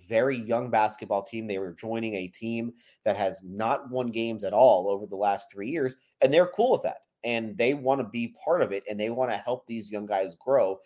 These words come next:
And I bring up VanVleet in particular because I, I talked to, to him about this yesterday, is that when he first came into the league, he was on a team that had just gone to the Eastern Conference Finals, and he had Kyle Lowry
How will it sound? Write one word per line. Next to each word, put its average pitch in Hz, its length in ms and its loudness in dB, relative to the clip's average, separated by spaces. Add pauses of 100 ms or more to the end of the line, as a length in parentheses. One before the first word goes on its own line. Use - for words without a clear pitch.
(280)
And 110 140 0
I 107 80 0
bring 131 220 -2
up 110 180 -2
VanVleet 117 460 -2
in 123 140 -8
particular 127 520 -8
because 101 400 -6 (100)
I, 92 120 -4 (160)
I 95 80 -10
talked - 260 -4
to, 110 80 -14 (140)
to 107 120 -10
him 104 140 -6
about 95 320 -2
this 90 160 -16
yesterday, 104 540 -4 (640)
is 104 60 -12
that 113 140 0
when 110 140 -4
he 123 200 -6
first 127 300 2
came 120 200 -2
into 113 160 -6
the 95 100 -8
league, 117 420 -2 (280)
he 127 160 -2
was 131 240 4
on 123 180 0
a 123 60 0
team 120 300 -2
that 107 140 2
had 98 160 0
just 113 280 -2
gone 113 180 -4
to 113 60 -8
the 104 120 -6
Eastern 110 280 -8
Conference 117 320 -2
Finals, 95 380 -6 (400)
and 107 500 -2
he 110 220 -4
had 110 200 2
Kyle 120 280 2
Lowry 113 500 2